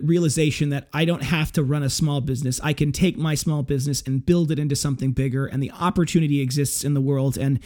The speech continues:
it's possible, and you can make it happen. And so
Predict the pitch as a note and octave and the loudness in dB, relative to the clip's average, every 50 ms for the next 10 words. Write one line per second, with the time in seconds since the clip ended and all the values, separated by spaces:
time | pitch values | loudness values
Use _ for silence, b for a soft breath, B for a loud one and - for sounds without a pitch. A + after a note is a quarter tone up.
0 | B B B A#2 - - - D#3+ D#3 D3+ - - C3+ D3 D3 C#3+ F#2 D3 D#3 D#3 | B B B 0 0 0 0 0 0 2 2 2 2 0 0 0 2 2 2 4
1 | C#3 - D3+ D3+ C#3+ C#3 C3+ B2 D#3 C#3+ C#3+ C3+ - B2 A#2+ A2+ - C3+ C#3 - | 4 2 0 0 0 -2 -2 -2 0 0 -2 -2 -2 -4 -4 -2 -2 -2 -4 -2
2 | - - D#3 D3+ D3+ D3 | 0 0 0 0 0 -2